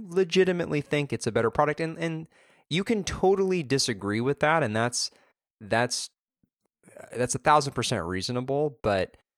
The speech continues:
the, the, I would completely reject the premise that Apple is intentionally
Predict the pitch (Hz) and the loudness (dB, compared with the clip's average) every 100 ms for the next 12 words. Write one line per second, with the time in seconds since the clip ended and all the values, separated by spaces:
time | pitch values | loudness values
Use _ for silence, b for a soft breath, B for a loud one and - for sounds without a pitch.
0 | _ - 110 - - - - - 139 113 | _ -6 -4 -4 -6 -18 -16 -4 0 4
1 | 143 156 147 143 117 127 117 104 92 101 | 4 2 0 -2 -4 -2 -2 -4 -2 2
2 | 110 - - - - 107 95 87 104 87 | 2 0 -10 -6 -2 0 0 -2 -2 0
3 | 95 - 101 92 - 95 92 95 - 110 | -2 -2 -2 -2 -4 -6 -6 -8 -6 -6
4 | 101 - 98 95 92 90 | -6 -6 -6 -4 -4 -6